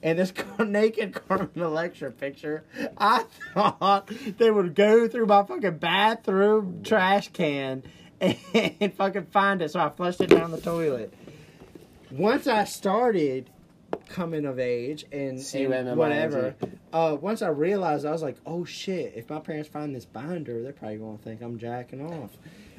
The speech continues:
Speaker 1: And so I fucking disposed of <laughs> this fucking binder.
Speaker 2: Yeah, man.
Speaker 1: But my biggest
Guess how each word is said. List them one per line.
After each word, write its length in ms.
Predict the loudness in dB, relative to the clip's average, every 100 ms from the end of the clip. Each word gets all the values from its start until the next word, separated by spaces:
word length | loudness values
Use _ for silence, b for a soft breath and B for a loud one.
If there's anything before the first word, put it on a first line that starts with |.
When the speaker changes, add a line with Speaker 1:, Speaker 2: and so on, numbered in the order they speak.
| B
Speaker 1:
And 200 | 2 2
so 100 | 4
I 140 | 2
fucking 360 | 0 -4 -2 -2
disposed 840 | -2 -4 2 6 10 10 6 4
of 320 | -2 -4 -2
<laughs> 0 |
this 280 | 4 4 4
fucking 540 | -2 -2 0 -4 -4 -4
binder. 580 | -4 -2 -2 -4 -6
Speaker 2:
Yeah, 380 | -6 -8 -10 -18 -18
man. 80 | -18 -2
Speaker 1:
But 140 | -2 2
my 220 | 2 2
biggest 840 | 4 6 6 6 4 2 0 -16